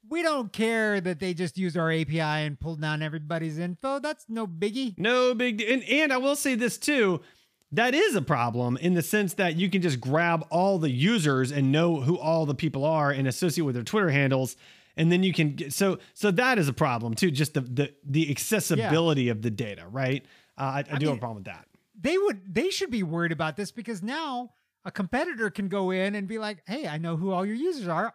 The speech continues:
Speaker 1: I'm just gonna at them one at a time
Speaker 2: And
Speaker 1: and
Speaker 2: there's
Speaker 1: tell them
Speaker 2: several
Speaker 1: not to use
Speaker 2: competitors
Speaker 1: Clubhouse."
Speaker 2: out there that are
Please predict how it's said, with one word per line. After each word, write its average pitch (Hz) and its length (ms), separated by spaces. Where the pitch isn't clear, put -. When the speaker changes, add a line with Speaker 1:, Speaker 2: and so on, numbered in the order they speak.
Speaker 1:
I'm 277 180
just 220 140
gonna 196 280
at 285 280
them 175 320
one 175 180
at 220 80
a 202 80
time 196 220
Speaker 2:
And 226 80
Speaker 1:
and 233 120
Speaker 2:
there's 240 240
Speaker 1:
tell 185 120
them 269 100
Speaker 2:
several 302 200
Speaker 1:
not 294 80
to 294 40
use 254 80
Speaker 2:
competitors 262 400
Speaker 1:
Clubhouse." 247 180
Speaker 2:
out 302 120
there 226 400
that 190 200
are 233 120